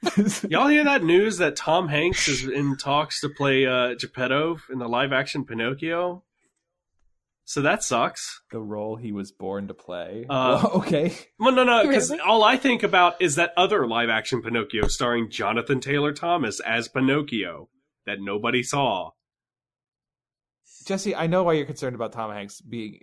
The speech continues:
Speaker 1: uh, playing Geppetto. It's because we would have to re-record Best Tom Hanks and make that the winner.
Speaker 3: <laughs>
Speaker 1: And I understand.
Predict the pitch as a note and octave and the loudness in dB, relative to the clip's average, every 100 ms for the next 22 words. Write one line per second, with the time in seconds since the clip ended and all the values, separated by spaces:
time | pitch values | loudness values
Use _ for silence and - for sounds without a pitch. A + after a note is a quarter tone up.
0 | G2+ A2 G#2 A2 G#2 - A2+ G2+ F#2+ G#2 | -10 -8 -8 -10 -12 -14 -10 -8 -8 -10
1 | - C3+ E3+ D3+ D3+ B2+ B2 A#2 A2+ A2+ | -12 -8 -6 -4 -6 -8 -8 -8 -10 -14
2 | G#2 G2 - G#2 F#2 - F#2 - F2+ F#2+ | -12 -12 -8 -6 -6 -8 -12 -10 -12 -12
3 | G2 F#2 - F2 F#2+ F#2+ - - E2+ - | -16 -16 -16 -14 -12 -14 -14 -12 -12 -6
4 | D4+ D4 - - - - A#2 A#2+ A2 F#2+ | -2 0 0 0 -2 -4 -4 -4 -6 -10
5 | - - | -10 -10